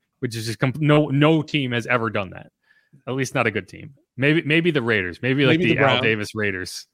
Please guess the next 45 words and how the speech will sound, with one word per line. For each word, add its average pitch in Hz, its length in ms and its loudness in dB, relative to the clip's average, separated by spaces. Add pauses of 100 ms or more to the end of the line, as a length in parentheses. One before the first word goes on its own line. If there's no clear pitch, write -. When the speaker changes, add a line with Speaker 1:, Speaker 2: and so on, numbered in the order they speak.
(200)
Speaker 1:
where 120 100 -2
it's 113 100 -4
like, 120 140 -2
"Oh, 123 140 2 (100)
<laughs> 123 220 -4
Darius 165 360 4
Heyward-Bey 127 600 4
or 120 100 2
no 117 200 0
one." 107 320 -4
<laughs> - 40 -8 (800)
Um, 143 240 2 (420)
<laughs> - 840 -8
but 156 120 4
yeah. 110 240 2 (160)
And 147 160 2
so 143 340 6
there 139 140 2
were 147 100 4
two 226 240 -2
other 233 180 2
players 185 440 0
who 165 80 -2
got 147 220 0
picked 156 180 -6
more 139 200 0
than 143 200 -4
once. 127 460 -6 (400)
One 165 240 2
of 214 140 0
them, 190 280 0
I 156 120 0
think, 151 180 -2
is 135 140 0
a 131 60 -2
mistake, 110 520 -6 (120)
and 123 140 -4
that's 135 220 0
Drew 143 300 4
Sanders, 143 580 0
the 120 80 -2
linebacker 131 560 0
out 113 80 0
of 107 80 -6
Arkansas. 98 540 -6